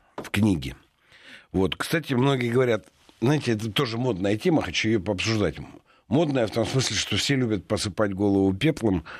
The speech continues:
вот, кричать, э, «гип снимают, клиенты уезжают, и всё пропало, вот, э, потеряли Украину, теряем Белоруссию». Ну, во-первых, давайте логически, логически.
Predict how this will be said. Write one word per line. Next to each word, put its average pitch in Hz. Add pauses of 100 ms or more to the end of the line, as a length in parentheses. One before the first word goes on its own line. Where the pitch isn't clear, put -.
(220)
вот, 90
кричать, 107 (440)
э, 98
«гип 151
снимают, 139
клиенты 113
уезжают, 123
и 107
всё 123
пропало, 139 (520)
вот, 95
э, 95
потеряли 117
Украину, 107
теряем 107
Белоруссию». 101 (540)
Ну, 127
во-первых, 98
давайте 139
логически, 110 (340)
логически. 98